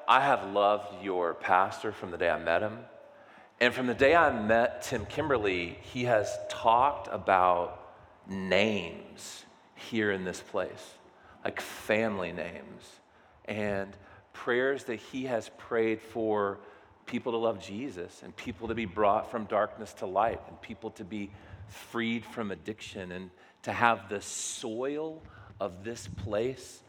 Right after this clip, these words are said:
grow new gospel fruit in it. The-, these are the things I've heard your pastor pray since the day I met him. And I've, I've loved you guys before I ever met y'all just because I know your names. And it's not often that we get to see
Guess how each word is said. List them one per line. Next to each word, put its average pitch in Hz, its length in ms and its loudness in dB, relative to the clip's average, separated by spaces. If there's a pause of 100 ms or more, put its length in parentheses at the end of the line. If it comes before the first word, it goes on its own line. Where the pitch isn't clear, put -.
(380)
grow 110 380 -4
new 104 320 -6
gospel 98 500 -4
fruit - 340 -8
in 117 140 -10
it. 117 160 -8
The-, 127 160 -6 (220)
these 131 160 -8
are 143 40 -8
the 147 80 -4
things 131 280 -8
I've 110 160 0
heard 110 240 -6
your 104 160 -4
pastor 101 480 -4
pray 98 420 -2 (340)
since - 300 -10
the 117 100 -2
day 101 120 4
I 90 80 4
met 92 200 2
him. 123 140 0
And 107 80 6
I've, 135 160 4
I've 139 200 4
loved 107 300 0
you 139 140 -2
guys 98 300 2
before 110 280 -2
I 101 100 6
ever 95 160 0
met 95 360 -4
y'all 92 280 0
just - 220 -14
because 104 600 -2 (420)
I - 60 -4
know 117 120 0
your 123 120 -2
names. - 560 -6 (640)
And 151 140 0
it's - 200 -6
not 160 260 2
often 151 440 2
that 160 120 -2
we 127 100 -4
get 131 240 -2
to 107 80 -8
see - 840 -2